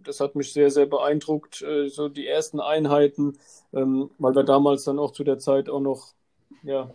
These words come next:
ich glaube, relativ weit unten in der Tabelle standen, äh, kurz vorm Abstiegsplatz in der Bezirksliga.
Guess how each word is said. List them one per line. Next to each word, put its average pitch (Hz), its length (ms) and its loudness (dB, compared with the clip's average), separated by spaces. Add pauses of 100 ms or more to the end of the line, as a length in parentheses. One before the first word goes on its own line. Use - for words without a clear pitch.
ich 147 160 -16
glaube, 139 460 2
relativ 143 400 0
weit 135 120 0
unten 156 320 0
in 151 60 4
der 143 100 2
Tabelle 143 380 2
standen, 147 360 -2
äh, 139 260 0
kurz 143 200 -2
vorm 139 180 -4
Abstiegsplatz 151 580 -2
in 147 80 -2
der 143 60 4
Bezirksliga. 151 760 2